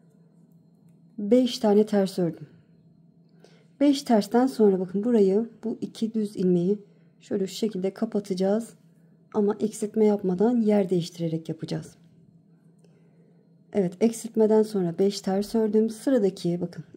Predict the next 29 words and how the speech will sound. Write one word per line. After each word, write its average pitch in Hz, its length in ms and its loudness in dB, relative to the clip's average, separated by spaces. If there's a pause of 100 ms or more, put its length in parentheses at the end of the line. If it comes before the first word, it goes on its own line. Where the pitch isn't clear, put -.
iki 220 260 -4
ilmeği 180 380 2
örmeden 220 640 2 (140)
sağ 196 300 -2
işimi 185 300 0
alıyorum. 165 280 -2 (880)
Şöyle 202 400 -2 (200)
düz 247 180 -2
ilmeği 196 440 2 (320)
önden 202 340 0
sol 214 260 -2
işime 196 300 -2
geçirdim. 233 460 0
Sağ 226 280 0
işimi 190 320 -2
yavaşça 202 400 0
çekiyorum. 226 640 0 (580)
Arkadan 190 480 -4
ters 220 480 -6
ilmeğimi 175 460 0
aldım. 214 480 0 (1080)
Sol 240 280 0
işime 214 260 0
aktardım. 190 440 -2 (120)
Ters 254 340 -2
ilmeği 208 300 4
arkadan 226 380 0
öne 214 200 4
aldım. 180 240 0